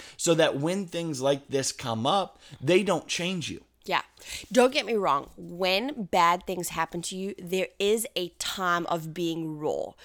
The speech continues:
Speaker 2: There
Speaker 1: Right.
Speaker 2: is a time where things hurt. You know, Hunter recently, at, we went, we went to the playground,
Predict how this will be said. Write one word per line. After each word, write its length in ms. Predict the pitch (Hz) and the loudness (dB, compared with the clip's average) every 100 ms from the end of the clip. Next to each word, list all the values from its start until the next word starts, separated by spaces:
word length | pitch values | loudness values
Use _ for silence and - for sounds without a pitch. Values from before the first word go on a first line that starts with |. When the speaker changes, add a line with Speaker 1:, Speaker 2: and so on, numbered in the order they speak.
| - | -4
Speaker 2:
There 120 | - 208 | 2 4
Speaker 1:
Right. 80 | - | 4
Speaker 2:
is 160 | 214 | 2
a 60 | 226 | 0
time 360 | - 190 175 | 0 2 2
where 200 | 165 160 170 | 0 -4 -4
things 380 | - 185 165 | -4 -2 -2
hurt. 260 | 160 160 - | -2 -4 -2
You 80 | 175 | -2
know, 120 | 175 | -2
Hunter 460 | 175 190 185 185 175 | 0 -2 0 -2 0
recently, 540 | 170 160 165 156 160 | -2 -4 -6 -4 0
at, 240 | 127 165 - | 2 0 -4
we 140 | 170 | -8
went, 260 | 170 170 170 | -4 -4 -2
we 100 | 180 | -2
went 180 | 170 170 | -2 -4
to 80 | |
the 80 | 165 | -8
playground, 580 | 175 165 165 151 147 160 | -4 -4 -2 -2 -2 -6